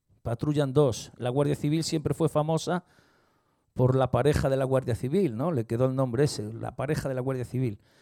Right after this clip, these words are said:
Es importante que nos unamos mínimo dos, porque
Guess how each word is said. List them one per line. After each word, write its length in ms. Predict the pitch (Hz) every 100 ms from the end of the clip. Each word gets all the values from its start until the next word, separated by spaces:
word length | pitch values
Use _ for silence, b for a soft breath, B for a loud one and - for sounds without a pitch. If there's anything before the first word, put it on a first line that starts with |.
| b -
Es 220 | 190 -
importante 840 | 202 180 165 156 202 160 170 180 - _ _ _ _ _ _ _
que 160 | 156 147
nos 260 | 151 143
unamos 720 | 147 180 202 208 202 - - - -
mínimo 580 | 143 190 196 196 185 -
dos, 560 | 139 180 160 - - - - _ _ _ _ _ _ _
porque 560 | 147 143 - 151 -